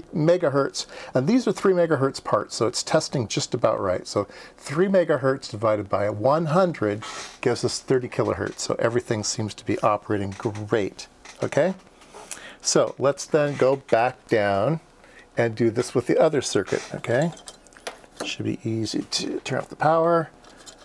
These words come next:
We'll move it over. Now this particular circuit here also has a gain of a hundred, but it does it with a times ten and a times ten,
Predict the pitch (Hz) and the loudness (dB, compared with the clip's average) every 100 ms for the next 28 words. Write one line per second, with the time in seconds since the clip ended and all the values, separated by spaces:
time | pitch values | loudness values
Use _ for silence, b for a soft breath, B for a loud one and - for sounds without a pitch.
0 | B B B - 110 110 113 107 - 143 | B B B -6 -4 0 0 0 2 2
1 | 156 156 160 151 135 208 - - - 135 | 2 4 2 4 2 2 -2 -4 -2 0
2 | - 110 104 - - - 113 101 - - | 0 2 2 0 -6 -2 -2 -2 -6 -6
3 | - 190 101 131 - B B B - 156 | -2 0 0 -4 -6 B B B 0 2
4 | 214 147 123 113 104 - 101 95 98 107 | 2 0 2 2 0 -2 -2 0 0 0
5 | 101 107 113 113 131 135 135 120 - 120 | 0 0 0 2 0 0 -4 -4 -2 0
6 | 113 - - 120 113 98 - 101 98 - | -2 -4 0 0 2 0 0 -2 -2 -4
7 | - 127 92 | 0 0 -2